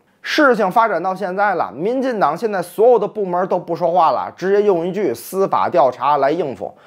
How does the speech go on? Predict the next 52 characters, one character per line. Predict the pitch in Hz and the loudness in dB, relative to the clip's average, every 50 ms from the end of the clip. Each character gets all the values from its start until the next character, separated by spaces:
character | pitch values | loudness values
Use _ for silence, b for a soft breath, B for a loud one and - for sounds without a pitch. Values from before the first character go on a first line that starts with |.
| B B B - | B B B 0
不 | - 339 320 254 | 2 2 4 4
管 | 208 180 196 208 233 214 | 4 2 2 2 2 0
你 | 156 120 | -6 -10
说 | 104 - - 190 196 | -10 -6 -4 -2 -2
证 | 208 - 339 330 254 180 | -2 -2 -4 -4 -4 -4
据 | 120 113 107 - - | -6 -6 -8 -10 -12
还 | _ - - 160 180 208 | _ -6 -2 0 0 0
是 | - 196 | 0 0
问 | 180 185 175 151 | -2 0 -2 -2
细 | - - 311 254 175 | -4 -8 -8 -8 -6
节， | 113 104 95 82 76 - b b b b | -6 -8 -8 -10 -10 -14 b b b b
他 | - - 254 269 269 | 0 2 2 2 2
们 | 254 233 | 2 2
都 | 185 254 254 247 | 4 4 4 4
是 | 214 185 | 2 2
说 | - 214 208 208 185 - | 2 2 2 2 2 0
啊， | - 135 123 117 | -2 -4 -4 -4
给 | - 131 123 | -4 -6 -6
司 | 120 - - 185 180 | -6 -6 -8 -8 -6
法 | - 104 110 | -4 -6 -6
机 | 107 151 180 | -6 -6 0
关 | 165 208 214 233 | 2 4 4 4
了， | 226 160 104 160 | 4 2 0 -4
他 | - - - 170 | -6 -6 -6 -6
们 | 170 151 | -6 -6
不 | 135 175 | -6 -6
能 | 170 175 196 190 | -6 -4 -6 -6
公 | 180 202 208 | -6 -6 -6
开。 | 196 196 196 196 - - b b b b b b b | -2 -2 -2 -2 -2 -6 b b b b b b b
其 | - - 262 262 | -6 0 2 2
实 | 285 | 2
他 | - - 285 285 | 2 2 0 0
们 | 277 | 2
的 | 247 214 | 0 0
做 | 185 - 294 269 220 156 | 0 0 2 2 2 2
法 | 117 92 78 92 | 0 -4 -6 -8
就 | - 208 | -8 -8
是 | 180 - | -8 -8
想 | 104 110 | -10 -10
拖 | - - - - 240 233 240 | -12 -12 -8 -2 0 2 2
上 | 226 156 120 | 2 0 -4
几 | 101 101 | -6 -12
年， | 82 80 90 90 95 113 117 b b b b - | -14 -14 -12 -10 -8 -8 -8 b b b b 2
到 | 208 208 196 | 4 4 4
时 | - 185 202 | 4 2 2
候 | 202 208 170 151 | 4 4 2 0
就 | 165 156 | -2 -4
没 | 156 170 | -4 -4
人 | 185 202 208 | -4 -4 0
关 | 196 220 220 220 | 0 0 0 0
注 | 240 233 190 | -2 -2 0
了。 | 151 98 - | 0 0 -2